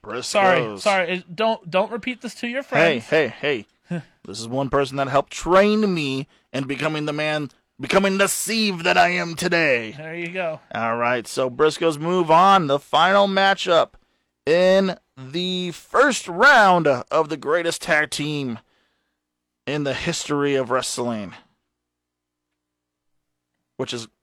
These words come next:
Speaker 1: pretty much a coincidence right here, 'cause it's the world's greatest tag team,
Speaker 2: Oh.
Speaker 1: Charlie Haas and Shelton Benjamin versus the two-man power trip, Stone Cold Steve Austin and Triple H.
Speaker 2: <laughs> Oh, man.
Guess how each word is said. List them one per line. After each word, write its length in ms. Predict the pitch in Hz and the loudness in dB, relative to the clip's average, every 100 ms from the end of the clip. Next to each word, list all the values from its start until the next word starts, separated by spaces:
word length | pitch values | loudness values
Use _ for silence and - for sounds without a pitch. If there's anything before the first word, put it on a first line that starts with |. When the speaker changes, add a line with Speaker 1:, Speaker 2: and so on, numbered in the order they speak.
| _ _ _ | _ _ _
Speaker 1:
pretty 300 | - 139 123 | -2 0 -2
much 200 | 120 127 | -4 -6
a 40 | 120 | -6
coincidence 560 | - 131 123 127 120 | -6 -6 -6 -8 -6
right 160 | 123 120 | -2 0
here, 120 | 131 | 0
'cause 160 | 131 131 | -2 -4
it's 100 | 131 | -2
the 100 | 143 | -2
world's 420 | 151 311 349 320 | 4 6 8 6
greatest 580 | 196 226 208 185 165 - _ _ | 4 4 6 6 2 -4 _ _
tag 400 | - 180 170 160 | 0 4 6 4
team, 260 | 139 180 165 | 0 0 2
Speaker 2:
Oh. 20 | |
Speaker 1:
Charlie 280 | 170 165 160 | 6 8 8
Haas 400 | 160 156 151 - - - - | 8 6 6 2 -14 -8 6
and 240 | 196 185 | 6 6
Shelton 360 | 151 208 170 170 | 6 6 6 6
Benjamin 440 | 170 170 151 160 143 | 4 4 2 2 6
versus 580 | 185 175 165 151 135 - _ _ _ _ _ | 6 6 6 6 4 -4 _ _ _ _ _
the 160 | - 127 | -6 -4
two-man 1400 | - - 180 196 196 214 _ _ _ 139 147 156 156 156 - _ | -4 -2 -2 -2 -6 -10 _ _ _ -4 -2 -2 -4 -6 -12 _
power 340 | - 120 117 117 | -2 0 2 0
trip, 320 | - 110 107 | -2 -4 -4
Stone 280 | - 113 117 | -4 -4 -4
Cold 160 | 117 | -6
Steve 180 | 110 104 | -8 -4
Austin 360 | 104 101 - 101 | -4 -4 -6 -12
and 100 | 101 | -10
Triple 360 | - 101 98 90 | -8 -6 -6 -6
H. 360 | - - - - 233 | -10 -14 -16 -14 -14
Speaker 2:
<laughs> 140 | - | -10
Oh, 300 | 233 180 214 | -12 -10 -12
man. 380 | 185 214 208 190 | -10 -8 -8 -10